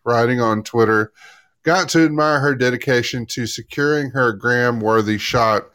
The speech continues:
to impress her friends, even as the camel is devouring half of her scalp." Um, not the kind of haircut she signed up for, comment-, commented another entertaining,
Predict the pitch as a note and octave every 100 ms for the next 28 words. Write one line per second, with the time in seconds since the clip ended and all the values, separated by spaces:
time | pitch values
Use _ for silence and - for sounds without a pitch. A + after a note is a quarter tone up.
0 | - - _ - D3 C3+ B2 - C3 B2+
1 | - A#2+ G#2+ - C3 B2 G#2+ F#2+ G2 -
2 | C3+ D3 D3 B2 A#2 A#2 - G2+ - C#3+
3 | C3+ C3+ C#3 C#3 C3+ - - _ - A2
4 | G#2+ G#2+ F2 G#2 A#2 B2 A#2 A2 G#2+ A#2
5 | B2 - A2+ A2+ - - G#2 D#2 - -
6 | - _ _ _ _ - D3 D#3+ D#3 D3
7 | C#3+ C#3 - - - - - - _ _
8 | _ - D#3+ E3+ - - D3 C#3 B2 B2
9 | C3+ C3 - B2+ A#2 - B2 C#3 B2+ A#2+
10 | G#2 G2 - G#2 F#2+ F#2 - A2 G2 G2
11 | F#2+ G#2 - - B2 A2 G#2+ G2 F#2+ G2
12 | G#2 A2+ G#2+ G#2 B2 A#2+ A2 B2 B2+ B2
13 | G#2+